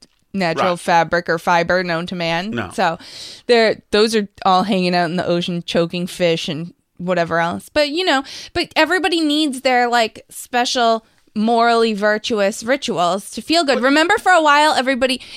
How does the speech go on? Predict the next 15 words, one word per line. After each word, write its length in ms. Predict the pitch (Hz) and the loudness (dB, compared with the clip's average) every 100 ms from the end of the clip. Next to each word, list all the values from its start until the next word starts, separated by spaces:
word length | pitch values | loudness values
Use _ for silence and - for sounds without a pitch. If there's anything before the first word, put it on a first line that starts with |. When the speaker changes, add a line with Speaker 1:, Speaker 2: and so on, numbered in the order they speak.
| - | -2
Speaker 1:
it 120 | 233 | 0
was 180 | 226 226 | 2 2
about 320 | 226 220 - | 2 2 0
cutting 340 | - 233 240 247 | -4 -2 0 -2
the 60 | |
plastic 460 | 226 226 220 220 220 | -2 0 0 -2 -6
rings 300 | 214 214 233 | -4 -2 -4
from 160 | - 220 | -4 -6
the 80 | 202 | -6
soda 360 | - 185 202 | -2 -2 -2
things? 260 | 220 247 240 254 | -4 -4 -2 -2
Speaker 2:
Of 60 | |
course, 280 | 160 127 - | 0 -2 -4
of 140 | 131 | -8
course. 340 | - 110 95 | -2 -2 -2